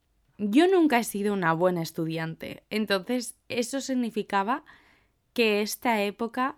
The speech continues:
iba a determinar lo que para mí en esa época era el resto de mi vida.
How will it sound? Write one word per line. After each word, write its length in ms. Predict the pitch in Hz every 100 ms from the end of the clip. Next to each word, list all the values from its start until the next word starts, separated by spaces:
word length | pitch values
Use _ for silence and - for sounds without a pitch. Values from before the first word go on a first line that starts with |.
| _
iba 340 | 226 214 214 202
a 60 |
determinar 880 | 175 175 196 190 190 185 185 214 262 - _ _ _ _ _
lo 240 | 240 240 202
que 100 | 208
para 280 | 190 190 185
mí 380 | 202 240 247
en 120 | 214 208
esa 380 | 247 247 208
época 400 | 214 208 226 214 202
era 340 | 202 226 - _ _ _ _ _ _ _ _ _ _
el 240 | 226 202 190
resto 420 | 196 190 - 185
de 120 | 165
mi 140 | 170
vida. 320 | 170 - -